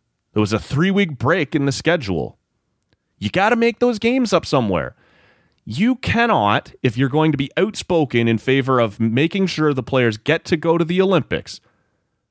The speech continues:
you can't kick and scream to say, "Let them go, let them go, let them go." And then when the N H L says, "Fine, we'll let them go,"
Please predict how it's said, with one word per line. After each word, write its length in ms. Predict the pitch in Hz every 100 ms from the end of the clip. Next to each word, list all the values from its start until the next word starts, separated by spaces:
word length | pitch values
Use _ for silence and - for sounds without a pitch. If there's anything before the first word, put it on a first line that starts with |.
| _ _ _ _ _ _ _ _ _ _ _ -
you 80 | 110
can't 280 | 151 190 196
kick 240 | 196 190
and 120 | 196
scream 560 | - 165 156 151 156 - _
to 100 | -
say, 180 | - 139
"Let 200 | 120 156
them 100 | 165
go, 180 | 143 143
let 200 | 139 135
them 100 | 127
go, 180 | 131 127
let 200 | 127 123
them 80 | 120
go." 460 | 123 104 95 123 _ _ _ _ 143
And 160 | 143
then 160 | 147 151
when 120 | 147
the 100 | 143
N 80 | 175
H 200 | 196 185
L 140 | 160
says, 180 | - 117
"Fine, 420 | - 123 135 165
we'll 120 | 170
let 220 | 170 175 180
them 80 |
go," 420 | 151 190 160 135